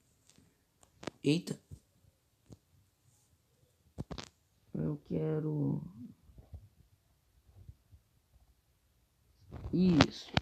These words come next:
essa é a cor que eu quero pro Carcharodontossauro. Esse Carcharodontossauro, eu pretendo fazer uma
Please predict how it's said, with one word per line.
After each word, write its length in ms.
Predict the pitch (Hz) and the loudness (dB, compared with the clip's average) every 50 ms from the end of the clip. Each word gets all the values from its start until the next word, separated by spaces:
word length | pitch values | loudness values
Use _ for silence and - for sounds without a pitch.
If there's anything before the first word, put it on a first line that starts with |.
| - - - | 0 -2 -4
essa 420 | - 151 165 165 165 - - - | -2 0 2 2 0 0 -2 -2
é 60 | 156 156 | -4 -4
a 60 | 151 | -4
cor 500 | 151 143 131 139 143 143 143 139 143 - - - - - - - - - - - - - - - - - - _ _ _ _ _ _ _ _ - | -4 0 4 6 6 6 6 4 0 -8 -18 -20 -20 -20 -20 -18 -14 4 10 10 10 10 8 -14 -20 -20 -20 _ _ _ _ _ _ _ _ -8
que 80 | - - | -4 -2
eu 80 | 143 | -2
quero 400 | 143 - - 139 131 131 131 127 | -2 -2 -2 0 2 2 2 2
pro 220 | 127 - - 143 143 | 0 0 0 0 2
Carcharodontossauro. 1200 | - - - 139 - - 135 127 139 135 135 135 131 135 - 156 147 - - - - - - - - - _ _ - - - - - - _ _ _ _ _ _ _ - - - - - - - - - - | 2 2 2 2 2 4 4 4 4 4 4 4 2 2 0 0 0 0 0 -2 -4 -14 -18 -20 -20 -20 _ _ -20 -20 -20 -20 -20 -20 _ _ _ _ _ _ _ -20 -20 -20 -20 -20 -18 -18 -18 -8 -2
Esse 200 | - - - - | 0 0 2 4
Carcharodontossauro, 880 | - 180 180 170 - 180 170 170 151 175 175 - 165 151 - - 156 151 | 6 6 8 8 8 8 8 8 6 6 4 4 6 6 8 8 8 6
eu 60 | 147 - | 6 4
pretendo 400 | 165 160 156 - 156 151 143 - | 4 4 6 6 4 2 4 4
fazer 240 | - 147 143 143 | 2 2 2 0
uma 180 | 147 151 151 - | -4 -8 -10 -10